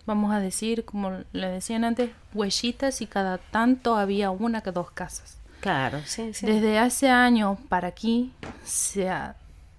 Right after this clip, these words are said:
Speaker 1: triplicado en, en hijos de hijos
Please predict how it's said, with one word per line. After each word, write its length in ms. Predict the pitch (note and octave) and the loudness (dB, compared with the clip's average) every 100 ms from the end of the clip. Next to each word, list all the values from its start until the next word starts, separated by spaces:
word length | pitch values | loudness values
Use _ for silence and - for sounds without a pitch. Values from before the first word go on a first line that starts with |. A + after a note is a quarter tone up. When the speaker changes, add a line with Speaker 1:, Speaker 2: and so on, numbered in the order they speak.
| - - - - - - - - - | -20 -20 -18 -16 -16 -20 -20 -12 -2
Speaker 1:
triplicado 840 | C4 C4 - A3+ - G3 E3+ C#3+ - - - - - - - - - - | 2 2 0 -6 0 0 0 -8 -18 -20 -20 -20 -20 -20 -20 -20 -12 -4
en, 580 | F#3+ F3+ E3+ E3+ D#3+ - - - - - - - - | 0 0 0 -2 -6 -10 -16 -18 -20 -20 -20 -20 -6
en 180 | G3+ G3 | 0 2
hijos 380 | G3+ - G#3+ G3 | 0 2 0 2
de 120 | G3 | 0
hijos 680 | G3+ A3 - G3+ G3 - | 0 -4 -6 -8 -8 -12